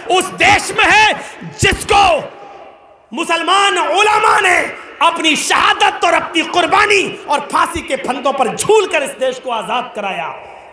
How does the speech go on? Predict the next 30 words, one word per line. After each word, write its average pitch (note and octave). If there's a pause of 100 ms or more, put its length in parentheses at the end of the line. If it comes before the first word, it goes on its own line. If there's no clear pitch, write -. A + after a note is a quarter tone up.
उस B3
देश C#4+
में E4
हूं D4+ (600)
कि G#3+
अगर G3+
हमारे G3
मौलवियों A#3
ने B3+
इस A3+
देश A3+
को G#3+
आजाद A3+
ना G#3
कराया F#3+
होता F3
तो E3+
मोदी E3+
जी E3+
भी E3
इस D3+
देश E3+
के D#3+
प्रधानमंत्री D#3+ (600)
नहीं A#3
बन A#3+
पाते। G3 (300)
मोदी F#3
जी E3
को -